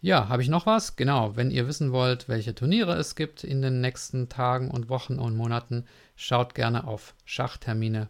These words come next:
punkt com vorbei. Ich weiß, die Ladezeit des Kalenders ist sehr lange, aber ihr bekommt auch den umfassendsten Überblick über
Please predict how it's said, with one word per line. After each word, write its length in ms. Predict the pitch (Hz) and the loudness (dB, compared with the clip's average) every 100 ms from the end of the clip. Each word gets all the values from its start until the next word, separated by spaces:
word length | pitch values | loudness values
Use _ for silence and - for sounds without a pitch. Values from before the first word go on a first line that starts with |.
| - | -8
punkt 200 | 107 98 | -10 -6
com 220 | - 202 | -2 -2
vorbei. 440 | - 127 127 123 127 - - - - _ _ - | 0 2 4 4 0 -14 -20 -20 -20 _ _ -10
Ich 160 | - | 0
weiß, 260 | 151 151 - | 2 2 -2
die 100 | 113 | 0
Ladezeit 580 | 113 120 127 - 113 117 | 2 2 0 -2 -2 -4
des 200 | - - | -8 -6
Kalenders 540 | 117 110 117 113 - | -4 -2 -2 -4 -6
ist 280 | 117 - - | -8 -8 -6
sehr 180 | 110 101 | -4 -2
lange, 340 | 107 156 156 - _ - - _ _ _ | -2 -2 -2 -8 _ -20 -20 _ _ _
aber 600 | 117 117 120 123 120 120 | 0 2 4 4 4 2
ihr 120 | 123 113 | 0 -4
bekommt 500 | - 127 120 - - - | -4 -2 -2 -6 -16 -4
auch 420 | 113 113 - - _ _ _ _ 123 | -2 -2 -8 -20 _ _ _ _ -4
den 180 | 113 - - | -4 -4 2
umfassendsten 680 | 214 175 147 135 123 127 | 4 4 2 0 -4 -4
Überblick 480 | 127 123 113 120 - - _ - - | 0 0 0 -2 -4 -20 _ -8 0
über 440 | 165 147 147 | 2 4 2